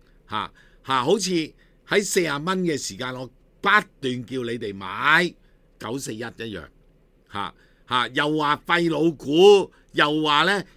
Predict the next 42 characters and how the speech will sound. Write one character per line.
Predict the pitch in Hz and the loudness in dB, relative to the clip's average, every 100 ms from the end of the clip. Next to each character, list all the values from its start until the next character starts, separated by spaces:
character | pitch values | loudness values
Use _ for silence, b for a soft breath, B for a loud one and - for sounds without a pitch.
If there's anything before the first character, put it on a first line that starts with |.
| - | -20
而 | 117 120 | -8 0
家 | 214 214 | 4 4
呢 | 196 214 | 0 -6
啲 | 208 202 | -4 -4
環 | 131 120 | -4 -6
境 | 120 147 | -6 -4
呢， | 202 196 - b - | 0 -2 -2 b -6
點 | 143 196 | -4 -2
會 | 202 | -2
買 | 165 147 | 0 0
呢 | 175 208 | 0 -2
啲 | 190 202 | -6 -6
股 | - 151 | -6 -2
啊？ | 185 190 196 185 | 2 4 4 2
梗 | - 185 | 0 -2
係 | |
買 | 160 143 | 0 -2
進 | 147 170 170 160 | -2 -2 -2 -2
取 | 143 | -2
嘅 | 165 170 | -2 -2
股 | 123 151 | -6 -6
份 | 156 156 | -6 2
啦， | 180 180 170 B | 4 6 4 B
所 | - 190 | 0 0
以 | 202 | 2
七 | 170 208 | -2 0
百 | 175 170 | 2 2
幾 | 165 | 0
蚊 | 175 185 | -2 0
買 | 151 | -2
騰 | 147 123 | -2 -6
訊 | 123 151 160 | -4 -4 2
啦， | 180 180 - B - | 4 4 2 B 2
啊， | 156 143 | 2 4
你 | 160 | 2
唔 | 156 143 | 0 -2
好 | |
四 | 170 - 180 | -2 0 2
十 | 170 151 | 0 0
幾 | 160 | -2
蚊 | 175 175 | 0 0
買 | 156 156 | 0 -2